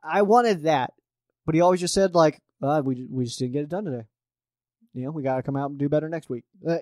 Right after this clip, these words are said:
and I, I, I wasn't necessarily a fan of that. And, and I don't think he was taking that Sean McVay example of saying, "I need to do a better job.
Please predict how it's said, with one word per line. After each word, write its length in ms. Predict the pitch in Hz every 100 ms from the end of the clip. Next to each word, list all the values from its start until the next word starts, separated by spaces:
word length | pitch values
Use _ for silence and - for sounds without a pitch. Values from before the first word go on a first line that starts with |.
| -
and 140 | 170 175
I, 160 | 185 -
I, 160 | 180
I 140 | 196 180
wasn't 280 | 196 226 220
necessarily 440 | 190 185 214 175
a 40 |
fan 220 | - 202 165
of 60 |
that. 160 | 127 -
And, 200 | 165 147 _ _ _ -
and 140 | 175
I 60 | 175
don't 180 | 226 240
think 140 | 226
he 80 | 220
was 120 | 190
taking 300 | - 208 208
that 160 | 185 160
Sean 220 | 180 180
McVay 200 | 165 170
example 380 | 156 156 180 156
of 80 | 139
saying, 240 | 160 143 -
"I 80 | 220
need 120 | 240
to 80 | 208
do 120 | 202
a 60 | 180
better 180 | 170
job. 240 | 147 131